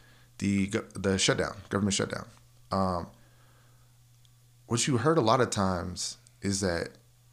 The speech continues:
people were not af-, able to afford missing a paycheck,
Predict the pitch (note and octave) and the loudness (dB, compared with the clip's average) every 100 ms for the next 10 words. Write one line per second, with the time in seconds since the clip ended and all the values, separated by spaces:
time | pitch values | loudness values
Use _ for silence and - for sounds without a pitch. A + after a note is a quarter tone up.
0 | _ _ _ _ _ - - - - - | _ _ _ _ _ -20 -20 -20 -16 -4
1 | D3 C#3 B2 G#2 G#2+ G2+ G2 - - - | -2 2 2 4 4 2 0 -8 -18 -2
2 | A2+ A2+ A2 - G2 - - G2+ F#2+ F2 | 0 2 0 0 -2 -4 -2 0 2 0
3 | - - - G#2 - F2+ - F2 - - | -6 -12 -4 -2 -2 -4 -6 -8 -8 -12